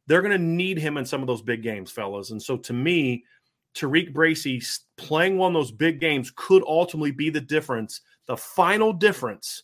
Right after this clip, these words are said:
between winning a, a, losing a close game or winning.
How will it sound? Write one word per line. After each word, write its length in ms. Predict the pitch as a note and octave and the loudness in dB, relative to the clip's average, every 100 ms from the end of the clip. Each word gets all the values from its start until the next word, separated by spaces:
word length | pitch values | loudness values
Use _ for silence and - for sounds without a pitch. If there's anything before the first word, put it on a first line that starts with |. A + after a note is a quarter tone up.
| _ _ _ | _ _ _
between 360 | - B2+ D3 B2+ | -10 -4 -2 2
winning 360 | C3+ F3+ F#3+ F#3+ | 2 2 2 0
a, 160 | C3 A2 - | -2 -4 -6
a, 100 | B2+ - | -10 -10
losing 600 | B2 B2 C#3+ G3+ F#3+ G3 | -12 -4 0 0 0 -2
a 60 | |
close 340 | B2+ D3+ F#3 F#3+ | 0 0 0 0
game 460 | G3 E3 C#3 C3+ C3+ _ | 0 2 0 -2 -10 _
or 200 | B2+ B2 | -2 0
winning. 540 | A#2 A#2+ C3+ A2 F#2 | -2 0 0 0 -6